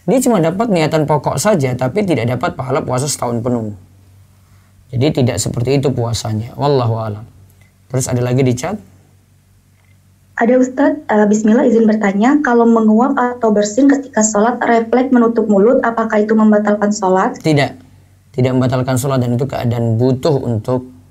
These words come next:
Speaker 1: eh, menutup mulut tadi. Baik, yang bisa yang raise hand dulu. Hamba Allah.
Speaker 2: Silakan yang raise hand,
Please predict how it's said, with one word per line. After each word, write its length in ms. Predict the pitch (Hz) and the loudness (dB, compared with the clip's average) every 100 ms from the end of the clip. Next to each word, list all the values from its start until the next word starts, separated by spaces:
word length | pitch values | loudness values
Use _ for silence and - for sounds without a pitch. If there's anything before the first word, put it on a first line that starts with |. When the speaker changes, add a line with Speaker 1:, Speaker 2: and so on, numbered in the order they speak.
| _ _ _ _ - | _ _ _ _ -14
Speaker 1:
eh, 280 | 113 117 113 | -10 -6 -2
menutup 320 | 117 127 131 | 0 0 -2
mulut 320 | 127 120 107 | -2 -2 -4
tadi. 240 | 120 107 - - _ _ _ | -6 -10 -12 -20 _ _ _
Baik, 240 | 127 147 151 147 | -4 -2 0 -2
yang 240 | 143 143 | 0 0
bisa 240 | 135 165 | 0 -2
yang 480 | 170 139 135 131 123 - - - | -2 -2 -2 -4 -6 -10 -20 -8
raise 320 | 135 131 - | -4 -2 -2
hand 160 | 143 | -2
dulu. 320 | 135 135 214 - - _ _ _ _ _ _ _ _ _ _ - | -2 -2 -4 -12 -20 _ _ _ _ _ _ _ _ _ _ -6
Hamba 200 | 120 117 | -6 -4
Allah. 260 | 117 143 196 - _ _ _ _ _ _ _ _ _ _ _ _ _ _ _ _ _ _ _ _ _ _ _ _ _ _ _ _ _ _ _ _ _ _ _ _ _ _ | -6 -8 -12 -20 _ _ _ _ _ _ _ _ _ _ _ _ _ _ _ _ _ _ _ _ _ _ _ _ _ _ _ _ _ _ _ _ _ _ _ _ _ _
Speaker 2:
Silakan 560 | - - 240 233 311 320 | -12 0 2 4 4 4
yang 160 | 247 226 | 4 4
raise 160 | 214 | 2
hand, 160 | 285 | 2